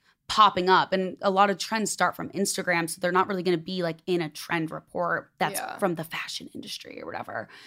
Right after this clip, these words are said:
Speaker 1: So I try to now stay just, like, really, like, true to myself and, like, what I know I'll be wearing. And, like, the next, like, two drops, you'll see it's, like, all, like, super, super neutral and, like, just stuff, like, you would totally see me wearing on Instagram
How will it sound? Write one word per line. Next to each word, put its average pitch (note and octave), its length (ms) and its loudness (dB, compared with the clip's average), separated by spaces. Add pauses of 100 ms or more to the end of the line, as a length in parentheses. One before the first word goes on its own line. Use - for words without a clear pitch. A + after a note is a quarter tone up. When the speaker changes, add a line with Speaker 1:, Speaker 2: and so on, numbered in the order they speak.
(160)
Speaker 1:
So G3 540 6 (320)
I G#3 160 8
try F#3 400 4
to A3+ 100 0
now F#3 560 6
stay F#3+ 300 -4
just, E3+ 180 -8
like, E3 100 -8
really, F3 240 -2
like, F3+ 140 0
true - 220 -8
to F3 40 -8
myself E3+ 440 0
and, F3+ 80 0
like, F3 120 0
what F3+ 160 2
I F#3 180 2
know D#3+ 540 -2
I'll D#3 180 4
be E3+ 140 -6
wearing. E3 640 2 (380)
And, F#3+ 540 8
like, F#3 160 4
the G3+ 80 2
next, F#3 380 0
like, F#3 260 0
two - 220 -6
drops, F3+ 360 4
you'll F3+ 120 -4
see G3 180 -4
it's, E3 140 -6
like, F3+ 180 -6
all, F#3 160 4
like, F#3 140 -2
super, - 300 -6
super E3 300 -6
neutral E3+ 1040 0
and, E3+ 140 -4
like, E3 200 -6 (300)
just - 220 2
stuff, F#3+ 240 6
like, G#3 140 2
you G#3+ 80 -2
would G3+ 100 -4
totally F#3 340 -2
see F3 240 -4
me E3+ 300 0
wearing E3 320 0
on E3 100 0
Instagram A#3 640 4